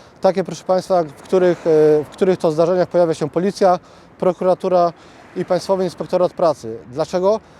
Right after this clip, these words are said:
Bo wtedy pracodawcy i B H P owcy nie chcą przekłamywać rzeczywistości, dlatego że wiedzą, że ciąży nad nimi odpowiedzialność karna. I tego się trzymajmy. To tyle na dzisiaj.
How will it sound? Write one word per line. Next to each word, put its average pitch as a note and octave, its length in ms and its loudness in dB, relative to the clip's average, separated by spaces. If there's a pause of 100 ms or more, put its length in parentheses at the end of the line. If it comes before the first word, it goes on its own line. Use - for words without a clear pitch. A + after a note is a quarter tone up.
(140)
Bo C3 100 -10
wtedy G3 240 -2
pracodawcy F#3+ 600 -2
i F3+ 40 -4
B E3 80 -6
H D#3+ 120 -8
P F#3 80 -4
owcy F#3+ 240 -4
nie G3 140 -4
chcą G3+ 160 -8
przekłamywać F#3 540 -2
rzeczywistości, F3+ 600 -6
dlatego F#3 320 -2
że E3+ 120 -2
wiedzą, F#3 300 0
że D#3+ 160 -4
ciąży F3 340 -2
nad E3 180 -2
nimi F3+ 260 0 (260)
odpowiedzialność F3 680 0 (100)
karna. B2+ 380 -2 (500)
I D#3+ 60 -6
tego G3 160 2
się F#3+ 140 -4
trzymajmy. C#3 520 -2 (100)
To F3+ 80 -10
tyle G#3 240 2
na F3+ 120 0
dzisiaj. F#3 420 0